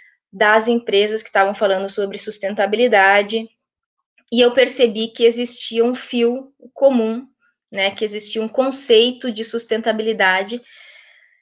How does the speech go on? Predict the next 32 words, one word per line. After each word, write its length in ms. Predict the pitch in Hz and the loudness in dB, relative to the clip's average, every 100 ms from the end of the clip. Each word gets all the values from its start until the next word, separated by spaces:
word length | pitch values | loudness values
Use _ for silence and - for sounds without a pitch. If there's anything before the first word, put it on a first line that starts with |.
| _ _ _ | _ _ _
que 100 | - | -8
estava 400 | 269 - 240 240 | -6 0 4 4
sendo 320 | 262 262 240 240 | 4 2 2 0
disseminado 760 | 226 254 240 233 208 214 226 | 0 2 4 4 4 4 0
como 400 | 247 226 240 247 - | 0 4 4 2 2
a 280 | 240 247 339 | 4 4 2
grande 500 | 285 254 240 247 262 | 0 4 4 4 0
noção 400 | 254 254 - 220 | -4 -4 -4 -4
de 60 | 226 | -6
sustentabilidade, 1080 | 240 - 226 233 226 247 196 190 202 240 262 _ _ _ - | -8 -8 -6 -6 -6 -4 -4 -2 -4 -8 -16 _ _ _ -8
que 140 | 247 | 2
é 180 | 226 220 | 4 8
o 300 | 226 240 240 | 6 6 4
famoso, 760 | 233 247 233 220 233 254 269 294 _ | 0 0 2 4 4 2 -6 -10 _
ainda 380 | - 208 208 226 | -6 -4 -2 0
bastante 440 | 220 220 214 202 - | 0 0 -4 -10 -8
conhecido, 560 | 214 233 - 208 220 | -6 -4 -6 -6 -2
eu 80 | 220 | 2
defendi 420 | 214 214 220 208 | 2 0 -4 0
a 80 | 220 | 0
tese 300 | 220 202 208 | 2 0 0
em 40 | |
dois 220 | 202 202 202 | -2 -2 0
mil 140 | 202 | -4
e 20 | |
dezesseis, 640 | 196 220 - - 214 254 254 | 0 0 2 2 4 4 2
mas 200 | 226 220 | 0 2
ela 200 | 208 208 | 2 4
ainda 220 | 208 214 | 2 0
é 60 | |
bastante 500 | 208 208 208 208 208 | 2 0 0 -6 -4
atual, 600 | 226 - 214 180 190 - | -6 -2 2 4 2 -2